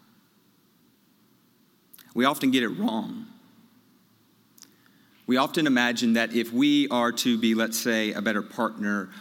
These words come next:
or a friend, there will be a change that will be necessary in the one that we partner with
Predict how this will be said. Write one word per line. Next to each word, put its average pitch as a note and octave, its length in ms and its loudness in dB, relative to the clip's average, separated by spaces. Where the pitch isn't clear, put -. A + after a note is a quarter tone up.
or A2+ 200 0
a A2 40 -8
friend, A2+ 440 -2
there A2+ 80 -2
will A2+ 80 0
be A2 140 0
a G#2+ 40 -2
change B2+ 420 0
that A2 80 -2
will G2+ 80 -6
be A2 80 0
necessary A2 720 -2
in A2+ 120 -2
the G#2+ 80 -2
one A2+ 340 -2
that G2 100 -4
we G2+ 80 -6
partner G#2 460 -8
with F#2 240 -10